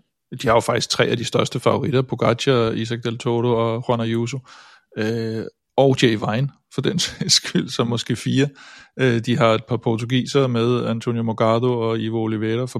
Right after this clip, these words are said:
Portugal, blandt andet. Øh, og har også, øh, flere ryttere med, men det, der bliver interessant, det er at, øh, at, at se, hvordan, hvordan det kommer til at udspille sig. Altså også, øh, jeg, jeg er lidt spændt på at se,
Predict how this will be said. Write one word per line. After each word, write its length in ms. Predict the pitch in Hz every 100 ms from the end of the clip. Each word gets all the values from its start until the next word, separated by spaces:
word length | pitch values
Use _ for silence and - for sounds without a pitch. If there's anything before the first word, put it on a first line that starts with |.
| 104
Portugal, 480 | 117 117 127 120 120
blandt 180 | 120 113
andet. 200 | 113 127 - - - _ -
Øh, 340 | 117 110 113
og 200 | - 113
har 60 | 147
også, 300 | 101 113 -
øh, 140 | 117
flere 220 | 110 120 123
ryttere 280 | 123 120
med, 200 | 117 120
men 200 | 127 123 120 - - _ _ _ - 139
det, 120 | 139
der 60 | 139
bliver 200 | 131 131
interessant, 460 | 117 123 - 131 - 135
det 80 |
er 360 | 120 117 123 120
at, 200 | 117 -
øh, 320 | 117 113 113 104
at, 80 | 113 -
at 120 | -
se, 300 | - 131 123 120
hvordan, 440 | 120 120 120 113 - _ _ _ _ _ - - -
hvordan 340 | - - 135 139
det 120 | 147
kommer 220 | - 147
til 140 | 139
at 60 | 147
udspille 480 | 131 131 - 135 123
sig. 140 | 120
Altså 200 | 113 117
også, 320 | 120 113 -
øh, 200 | 139 123
jeg, 120 | 120 120
jeg 100 | 131
er 40 |
lidt 160 | 143 143
spændt 240 | - 147
på 80 | 156
at 60 |
se, 280 | 135 147 135